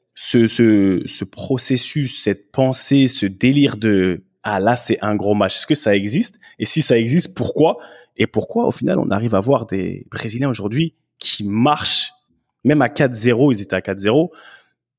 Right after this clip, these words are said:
qui continuent de faire les efforts et tout. Est-ce que c'est parce que c'est les huitièmes ? Ou contre la Suisse, tu vois,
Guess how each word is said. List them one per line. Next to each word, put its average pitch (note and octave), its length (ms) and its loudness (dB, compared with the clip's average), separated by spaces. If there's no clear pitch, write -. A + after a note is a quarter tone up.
qui - 160 -8
continuent A#2+ 460 -2
de G#2 120 -4
faire F#2 220 -10
les F#2 220 -12
efforts D3 600 2
et G#2 80 0
tout. E3+ 320 -2
Est-ce C3+ 160 -2
que G3+ 80 4
c'est D3 140 2
parce B2+ 160 -2
que C#3+ 100 0
c'est B2+ 140 -2
les A#2 80 0
huitièmes ? C3 460 0
Ou D3 140 0
contre C#3+ 380 0
la B2+ 120 4
Suisse, E3+ 340 -2
tu - 160 -6
vois, C#3+ 260 2